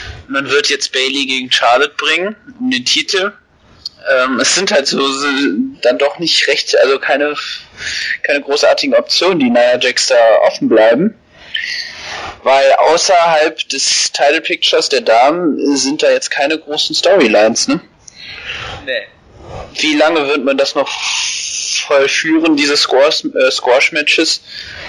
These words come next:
Speaker 1: Ich weiß es nicht. Es, äh, ist alles, äh, ich find das, das find ich aber auch gerade so ein bisschen das Interessante an den Shows, dass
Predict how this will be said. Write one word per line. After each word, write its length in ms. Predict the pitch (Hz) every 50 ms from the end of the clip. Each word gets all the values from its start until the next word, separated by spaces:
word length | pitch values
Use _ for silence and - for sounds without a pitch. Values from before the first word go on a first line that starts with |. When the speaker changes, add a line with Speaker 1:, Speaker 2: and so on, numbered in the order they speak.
| - - - -
Speaker 1:
Ich 140 | - - -
weiß 200 | 156 175 151 113
es 140 | 104 -
nicht. 280 | 127 113 113 - - - - - _ _ _ - - - - - - - - -
Es, 280 | - - - - - -
äh, 380 | - - 113 131 135 135 123 107 -
ist 180 | - - - -
alles, 320 | - 165 185 180 - -
äh, 300 | - 127 143 147 147 151 - - - - - - - - - - -
ich 140 | - - -
find 160 | - 156 139
das, 120 | 160 170
das 140 | 165 170 -
find 140 | - 170 156
ich 120 | 147 165
aber 200 | 139 135 143 131
auch 100 | 127 -
gerade 280 | - - 143 147 143 135
so 80 | 131 139
ein 60 | 139
bisschen 340 | 139 143 - 156 139 131 127
das 140 | 120 123 127
Interessante 600 | 123 - - - - - - 143 156 - - 156
an 100 | - 123
den 100 | 120 120
Shows, 320 | - - - 135 156 165 -
dass 260 | 143 131 - -